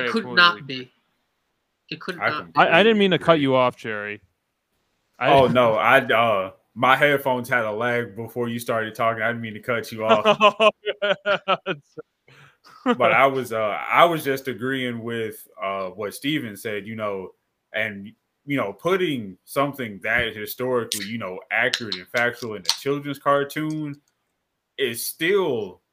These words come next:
Speaker 3: you know, they're
Speaker 2: Yeah,
Speaker 3: not
Speaker 2: that's
Speaker 3: even
Speaker 2: great.
Speaker 1: Yeah.
Speaker 3: everything afterwards. They still, you know, don't really do that. Like, you know, they kinda do it with Christmas, Valentine's, you know, all the other big holidays.
Speaker 2: Yeah.
Speaker 3: But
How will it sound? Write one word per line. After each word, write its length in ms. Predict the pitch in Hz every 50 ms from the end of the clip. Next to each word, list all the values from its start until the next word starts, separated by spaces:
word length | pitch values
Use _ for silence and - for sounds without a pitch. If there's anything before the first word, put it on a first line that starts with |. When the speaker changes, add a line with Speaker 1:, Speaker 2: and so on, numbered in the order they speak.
| _ _ _
Speaker 3:
you 100 | - 135
know, 340 | 131 120 98 92 90 85 76 _ _ _ _ _ _ _ _
they're 160 | - 113 151
Speaker 2:
Yeah, 240 | 170 175 156 147 135
Speaker 3:
not 140 | - 127 120
Speaker 2:
that's 120 | 117 143 180
Speaker 3:
even 320 | 233 269 254 220 185 156 139 113
Speaker 2:
great. 40 | 95 - - _ _ -
Speaker 1:
Yeah. 180 | 123 151 302 370
Speaker 3:
everything 320 | 392 - - 151 135 120 101
afterwards. 840 | 92 104 123 139 151 151 - - 127 120 113 113 107 101 98 95
They 260 | - 117 143 196 226 196
still, 760 | 123 - - - - - 185 160 175 170 156 139 107 95 - _ _ _
you 80 | 131
know, 160 | 123 117 101
don't 340 | 92 90 117 123 131 123 104
really 280 | 104 123 131 120 107 98
do 240 | 98 131 139 131 120
that. 340 | 107 98 98 98 87 82 95
Like, 380 | 104 101 101 98 95 90 - _ _ _ _ _ _ _ _ _ _ -
you 80 | 220
know, 60 | 180 156
they 140 | 156 160
kinda 440 | 160 - - 127 131 139 139 139 135
do 280 | 127 113 139 143 139 139
it 60 | 131
with 200 | 104 95 92 -
Christmas, 920 | - - - 135 131 123 127 - 120 120 120 120 120 120 117 117 117 - - _ _ _ _ _ -
Valentine's, 960 | 113 123 127 123 120 117 113 107 - 120 117 117 113 113 113 113 110 98 104
you 80 | 113 110
know, 160 | 104 98 95
all 300 | 80 87 104 113 123 123
the 180 | 117 107 101 110
other 220 | 117 120 120 120
big 240 | 117 123 120 123 120
holidays. 560 | 123 120 123 123 117 110 107 123 123 120 120 135
Speaker 2:
Yeah. 240 | 135 127 120 113
Speaker 3:
But 240 | 110 107 104 98 90